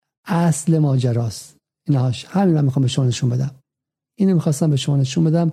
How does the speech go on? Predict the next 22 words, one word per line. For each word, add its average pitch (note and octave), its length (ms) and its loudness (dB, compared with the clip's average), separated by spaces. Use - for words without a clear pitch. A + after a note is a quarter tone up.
اصل E3+ 500 0
ماجراست. A#2+ 560 -2
همزمان E3+ 640 2
دست D3+ 260 -2
کم D3+ 320 0
دو C3 220 2
نفر F3+ 280 0
دیگه D#3 580 2
که - 140 0
یکی F#3+ 160 0
از F3 120 2
آنها D3+ 240 0
فرد F3+ 340 0
سرشناسی D#3+ 800 0
است. - 300 -10
ببین E3+ 200 2
چه F#3 100 0
شارلاتان‌هایی D3 840 0
در D#3 120 0
اینجا C3+ 380 2
هستن. C3+ 340 -2
خب C#3 360 -2